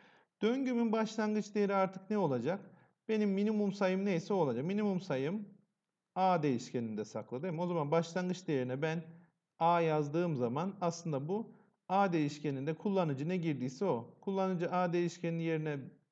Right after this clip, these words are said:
beş girdiyse beşten başlayacak. Üç girdiyse üçten başlayacak gibi. Bitiş değeri de yine kullanıcımızın belirlediği B değişkeninden alınacak. Kullanıcı işte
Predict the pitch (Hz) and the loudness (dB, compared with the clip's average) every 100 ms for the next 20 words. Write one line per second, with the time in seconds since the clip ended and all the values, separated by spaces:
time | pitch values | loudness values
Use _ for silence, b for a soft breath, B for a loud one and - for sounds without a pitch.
0 | - 143 185 185 160 120 117 120 185 175 | -10 -2 0 0 -4 -4 -4 -4 -2 -2
1 | 165 - 135 117 110 - 101 110 - - | -2 -2 -4 -4 -8 -12 -14 -12 -12 -18
2 | _ - 202 - 139 113 123 175 165 - | _ -4 -4 -4 -6 -4 -4 -4 -4 -4
3 | 143 120 104 - 92 95 101 - 139 98 | -4 -4 -8 -10 -14 -12 -12 -8 -6 -6
4 | 101 - b b b b - 220 254 - | -12 -20 b b b b -8 -4 -4 0
5 | 208 170 139 143 190 165 156 202 - 196 | 2 4 2 0 2 2 0 -2 -2 0
6 | 190 190 175 175 143 135 160 156 135 117 | 0 0 0 -2 -2 0 0 0 0 -2
7 | 123 202 254 B B _ 196 190 165 147 | -2 -6 -6 B B _ 0 2 4 2
8 | - 143 131 143 185 214 208 B B 175 | 0 -4 -4 -2 -2 -2 -6 B B 0
9 | 180 151 110 104 - 202 185 180 160 170 | 2 2 0 -4 -6 -2 0 0 -2 -4
10 | 160 170 | -4 -4